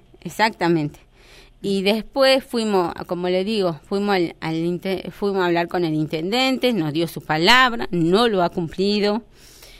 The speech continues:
Nos pidió que dejáramos de protestar contra él, de que no pongamos su cara en fr-,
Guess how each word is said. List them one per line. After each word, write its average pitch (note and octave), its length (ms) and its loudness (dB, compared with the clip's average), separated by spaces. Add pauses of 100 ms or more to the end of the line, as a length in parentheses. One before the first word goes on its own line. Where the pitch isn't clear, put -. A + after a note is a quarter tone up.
(260)
Nos F#3+ 220 0
pidió C#4+ 440 0
que A#3 160 2
dejáramos F#3+ 800 2
de G3+ 100 -2
protestar F#3+ 680 -4
contra F3+ 400 -2
él, G#3 320 2 (260)
de E3+ 200 -4
que E3+ 260 -4
no F#3+ 260 2
pongamos A#3 680 4
su D#3+ 240 -10
cara A#3+ 380 6
en D#3+ 180 2
fr-, - 180 -10